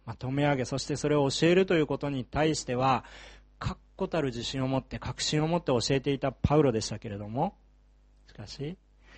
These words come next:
自分の状態ということに関しては、主の前に立つ自分の状態ということに関しては、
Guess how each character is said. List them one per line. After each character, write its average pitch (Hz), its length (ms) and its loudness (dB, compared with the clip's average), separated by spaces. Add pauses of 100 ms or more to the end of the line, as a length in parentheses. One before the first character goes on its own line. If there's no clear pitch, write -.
(340)
自 113 140 -8
分 117 200 -2
の 120 140 0
状 107 320 -2
態 120 300 0
と 127 100 -4
い 123 60 0
う 120 40 -2
こ 127 100 -4
と 131 100 -4
に 123 120 -4
関 120 240 -6
し - 80 -8
て 107 120 -12
は、 - 220 -14 (380)
主 - 180 0
の 131 120 6
前 127 260 4
に 117 60 2
立 117 200 -2
つ - 100 -12 (120)
自 107 80 -6
分 117 200 -2
の 123 120 2
状 117 260 0
態 127 220 0
と 131 80 -4
い 135 40 0
う 127 40 -2
こ 135 100 -2
と 147 100 -6
に 135 140 -2
関 139 260 -2
し 120 100 -6
て 127 80 -2
は、 110 140 0